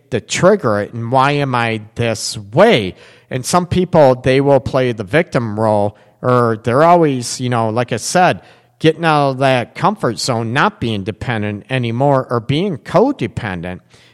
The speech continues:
in a relationship. And you know what? They're,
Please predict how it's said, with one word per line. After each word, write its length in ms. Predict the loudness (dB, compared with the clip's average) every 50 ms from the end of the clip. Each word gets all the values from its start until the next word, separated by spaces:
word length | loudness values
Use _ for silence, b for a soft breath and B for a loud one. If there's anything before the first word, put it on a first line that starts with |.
| b b
in 140 | -2 -2
a 60 | -2 -2
relationship. 880 | -2 -2 0 0 0 0 -2 -4 -6 -6 -8 -6 -6 -6 -6 -6 b b b b b b b b
And 760 | -2 0 0 2 2 0 0 0 0 0 -2 -4 -6 -8 -10 -12 _ _ _ _ _
you 120 | -8 -4 -2
know 120 | 0 2
what? 580 | 4 4 4 4 0 -6 -20 _ _ _ _ -6
They're, 500 | -4 -2 -2 -2 -2 -4 -6 -8 -12